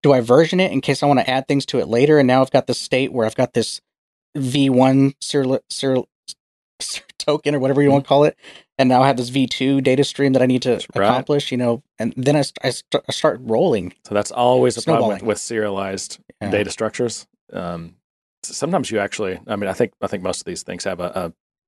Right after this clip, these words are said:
Speaker 2: thing where they, they embed, like, a, a, a serialized, like, a version of the
Speaker 1: Yeah.
Speaker 2: format in this,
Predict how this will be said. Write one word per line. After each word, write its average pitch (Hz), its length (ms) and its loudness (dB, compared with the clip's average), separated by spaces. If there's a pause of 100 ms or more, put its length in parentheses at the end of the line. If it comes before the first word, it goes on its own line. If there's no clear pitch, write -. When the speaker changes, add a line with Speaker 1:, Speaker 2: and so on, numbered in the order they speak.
Speaker 2:
thing 98 200 -2
where 92 80 -4
they, 95 180 -4 (120)
they 107 160 2
embed, 110 420 0
like, 101 240 -8
a, 92 240 -6
a, 98 120 -8 (240)
a 101 60 -2
serialized, 101 920 -4
like, 98 160 -8
a 104 60 -4
version 113 460 2
of 104 100 -8
the - 80 -10
Speaker 1:
Yeah. - 60 -14
Speaker 2:
format 101 480 0
in 120 200 0
this, 107 180 -2